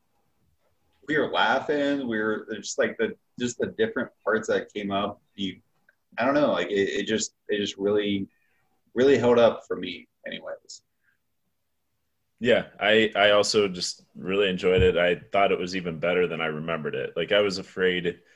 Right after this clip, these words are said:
Speaker 2: watching it again, it wasn't gonna be as good as what I remembered it, because I, I, this was my favorite, uh, Disney Channel,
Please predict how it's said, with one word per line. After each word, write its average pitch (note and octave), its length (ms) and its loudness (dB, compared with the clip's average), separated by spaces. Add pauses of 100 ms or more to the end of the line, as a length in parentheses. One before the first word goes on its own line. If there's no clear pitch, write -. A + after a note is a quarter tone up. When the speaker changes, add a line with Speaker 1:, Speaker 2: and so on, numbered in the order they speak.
(340)
Speaker 2:
watching G2 360 2
it F#2+ 100 0
again, F2+ 320 0
it E2+ 100 0
wasn't F2 320 2
gonna F#2 160 0
be F2 100 0
as D#2+ 140 0
good F2+ 260 4
as D#2+ 380 0
what F2 140 4
I - 20 6
remembered E2+ 460 2
it, E2+ 220 2 (320)
because G#2 220 -2
I, A2+ 140 8
I, - 200 0 (100)
this C3 200 4
was A2+ 200 -2
my G#2+ 200 2
favorite, F#2 520 0 (500)
uh, F2 160 0
Disney F2 300 -8
Channel, F2 500 -6